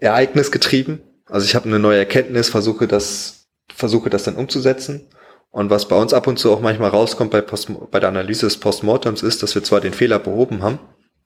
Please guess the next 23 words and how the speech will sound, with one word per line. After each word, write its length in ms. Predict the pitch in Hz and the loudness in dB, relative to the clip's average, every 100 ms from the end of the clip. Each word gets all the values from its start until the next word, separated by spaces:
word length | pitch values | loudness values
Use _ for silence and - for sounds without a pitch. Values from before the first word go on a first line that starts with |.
| _ _ _ | _ _ _
aber 260 | 98 98 104 | 0 0 4
wir 180 | 101 | 4
während 240 | 101 110 113 | 4 2 0
des 140 | 98 | -6
Debuggens, 640 | - - 95 95 101 - - | -6 -2 -2 0 -6 -8 -4
äh, 340 | 92 90 82 - _ - | -2 0 -2 -6 _ -4
eine 140 | 107 | 0
ganz 380 | 98 98 - - | 0 -2 -4 -4
falsche 400 | - 104 98 - | -2 -2 -2 -2
Annahme 340 | 107 104 101 | 0 0 0
getroffen 500 | 92 - - 95 92 | -2 -4 -4 -4 -4
haben, 160 | 98 90 | -8 -6
warum 260 | 87 104 104 | -2 -2 -2
dieser 220 | - - | -2 -2
Fehler 260 | - 90 90 | 0 -2 0
überhaupt 340 | 87 - - _ _ | -4 -8 -10 _ _
eingetreten 520 | - 85 - - - 82 | -8 -6 -6 -8 -8 -12
ist. 240 | - - | -12 -6
Wir 80 | - | -2
haben 80 | 92 | -2
zwar 200 | - 95 | 0 0
das 300 | 95 87 - | 0 -2 0
richtige, 640 | 107 104 104 95 90 90 | -2 0 0 2 2 0